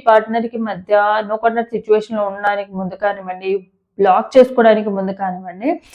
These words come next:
మీ ఇద్దరు ఏంటంటే ఒకరినొకరు అంటే మీరు ఏ విషయంలో కూడా తగ్గకుండా వాళ్ళని అనడము, వాళ్ళు ఒక మాట అంటే మీరు రెండు మాటలు అనడము,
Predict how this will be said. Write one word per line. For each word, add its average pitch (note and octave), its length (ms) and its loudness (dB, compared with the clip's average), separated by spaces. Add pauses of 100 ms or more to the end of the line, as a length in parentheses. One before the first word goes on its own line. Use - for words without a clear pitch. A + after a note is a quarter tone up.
(360)
మీ C4 120 8
ఇద్దరు D4 300 6
ఏంటంటే D4 480 6 (220)
ఒకరినొకరు B3 800 4 (120)
అంటే A3 240 0 (460)
మీరు G3 400 4 (380)
ఏ G3+ 120 10 (120)
విషయంలో C#4+ 520 4
కూడా C4+ 180 4 (120)
తగ్గకుండా G#3+ 600 -2
వాళ్ళని G#3+ 540 0 (320)
అనడము, G3+ 480 -4 (100)
వాళ్ళు G#3+ 300 4
ఒక A#3+ 140 -2
మాట B3 320 2
అంటే C#4+ 200 2
మీరు C#4 220 2 (100)
రెండు F#3+ 220 -4
మాటలు B3 380 2
అనడము, A3 340 -4